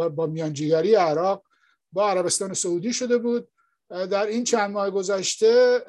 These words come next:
سفرهایی هم مقامات امارات متحده عربی به ایران داشتند و دیدارهایی در واقع مسئولین، حداقل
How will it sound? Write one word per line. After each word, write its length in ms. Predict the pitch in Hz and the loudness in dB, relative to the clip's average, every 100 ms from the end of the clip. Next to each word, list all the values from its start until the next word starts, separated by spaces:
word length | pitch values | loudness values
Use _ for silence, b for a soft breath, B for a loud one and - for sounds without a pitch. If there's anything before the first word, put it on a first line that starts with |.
| 190 | -4
سفرهایی 760 | - 202 185 180 170 190 247 208 | -2 -2 -4 -4 -4 -2 0 -2
هم 240 | 214 202 | -6 -4
مقامات 540 | 196 175 180 202 208 226 220 214 | -2 -2 -4 -4 0 2 2 -2
امارات 340 | 170 180 196 | -4 -6 -6
متحده 420 | 196 160 185 180 208 | -8 -6 -2 0 0
عربی 440 | 180 170 170 208 | 0 0 -2 0
به 300 | 208 202 196 _ _ _ _ | 2 2 -2 _ _ _ _
ایران 440 | 165 180 180 202 214 | -10 -2 0 2 2
داشتند 580 | 202 185 196 190 180 175 | 2 2 -2 -6 -6 -4
و 140 | 180 | -2
دیدارهایی 720 | 170 175 175 170 160 202 220 | -2 -2 0 0 0 0 2
در 140 | 202 180 | 2 0
واقع 240 | 175 175 | -2 -4
مسئولین، 840 | 196 175 - 185 175 196 190 175 156 _ _ _ _ 175 156 151 151 151 147 | -6 -6 -6 -6 -8 -6 -4 -6 -10 _ _ _ _ -6 -2 -2 -2 -6 -14
حداقل 840 | - 170 175 170 165 196 202 185 | -8 -2 0 2 2 4 4 0